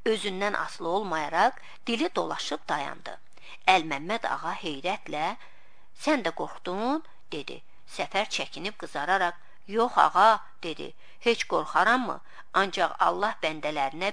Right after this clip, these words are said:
belə zülm olanda nədənsə adamın ürəyi dözmür." Mirzə Əlməmməd qalın qaşlarının altından Səfərə baxıb dedi, "Fətəli xana rast gəlmədin ki?" Dedilər, "Dərbəndədir. Gəmi Əjdərxandan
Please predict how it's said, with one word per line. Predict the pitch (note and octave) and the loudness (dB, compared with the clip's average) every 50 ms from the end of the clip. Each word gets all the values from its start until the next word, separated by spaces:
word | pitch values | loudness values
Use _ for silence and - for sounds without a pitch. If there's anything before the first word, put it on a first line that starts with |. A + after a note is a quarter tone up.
| - | -2
belə | - F3+ E3+ F#3 G#3 | -2 -2 -2 -2 -4
zülm | G3+ - - G3+ F#3+ F3 E3 | -4 -6 -6 -6 -6 -4 -4
olanda | D#3 D#3 C#3+ C#3 C#3 C3+ C3 E3+ F3+ G3 A3+ - - - - - - - - | -6 -2 -2 -2 -2 0 2 4 4 4 4 2 -4 -10 -10 -10 -8 -2 0
nədənsə | A3 A#3 - E4 F4+ D#4+ - - | 0 2 2 2 0 0 0 2
adamın | - - - F3 - D#3 E3 F#3+ A#3+ A#3+ | 4 4 4 4 2 2 2 0 -6 -6
ürəyi | - - E3+ E3 D#3+ E3+ G#3 - - | -8 -8 -8 -8 -8 -8 -8 -6 -4
dözmür." | C4+ C#4+ C#4 - - - - - - - - - - - - - - - - | -4 -4 -4 -4 -8 -10 -12 -12 -12 -12 -12 -12 -12 -12 -12 -12 -12 -10 -8
Mirzə | G3+ G3+ G3 F3 - F#3 D#3 C#3+ | -6 -4 -4 -4 -2 -4 -4 -4
Əlməmməd | C#3+ D3+ D3 B2+ B2+ D3 F3+ G#3+ B3+ - - - - - - - | -4 -8 -8 -8 -6 -4 -2 -2 -2 -4 -8 -12 -12 -12 -2 6
qalın | - A3+ A3+ A#3+ C#4+ F#4 G4 | 8 8 8 8 6 2 0
qaşlarının | - - E3+ - - F#3 D#3 C#3 D3 F3 G3+ A3+ | -2 -2 -2 -2 -2 0 0 0 0 -2 -4 -4
altından | - C#3+ C#3+ - - - C3 D3 F3 G3 A#3 | -4 -4 -4 -6 -8 -10 -8 -6 -6 -6 -6
Səfərə | - - - A#3 - F3 F#3+ A#3+ C4+ - | -6 -4 -6 -4 -4 -4 -2 -2 -2 -2
baxıb | - - - - E3 - | -2 -4 -4 -6 -6 -6
dedi, | - - - - - - - - - - - - - - - | -8 -10 -10 -10 -10 -10 -12 -12 -12 -12 -12 -12 -12 -10 -6
"Fətəli | - G#3+ G3 - G#3 G3 G#3+ C4+ | -4 -2 0 2 2 4 4 2
xana | - - G3+ F3+ F3+ G3 A3 | 0 0 0 2 2 4 4
rast | G#3+ F#3+ - - - | 2 2 0 -2 0
gəlmədin | G#3 G3+ G3+ G#3 A#3 C#4+ D4+ - F3+ - - | 2 2 2 2 0 -2 -2 -2 -4 -8 -8
ki?" | - - - - - - - - - - - - - - | -8 -8 -8 -10 -10 -12 -12 -12 -12 -12 -12 -10 -4 0
Dedilər, | B3 B3+ B3 - C4+ D#4 F4+ G4 - - | 0 0 2 2 4 6 6 6 6 4
"Dərbəndədir. | B3 G#3+ G#3 - G#3 F#3+ F#3 - - A3+ A3 - - - - - - - - - - - - | 4 4 4 2 -2 -4 -2 -2 -2 -2 -2 -2 -4 -10 -10 -12 -12 -12 -12 -12 -10 -2 4
Gəmi | G#3+ G3 F#3+ G3 A3 C4 C#4 | 4 4 4 4 0 -2 -2
Əjdərxandan | - - G3 F#3 - - E3+ E3+ - - E3 D3+ D3+ D#3+ F3+ G3+ A#3 C#4 | 0 0 0 0 2 0 0 0 0 -2 -4 -4 -2 -2 -2 -2 -2 -2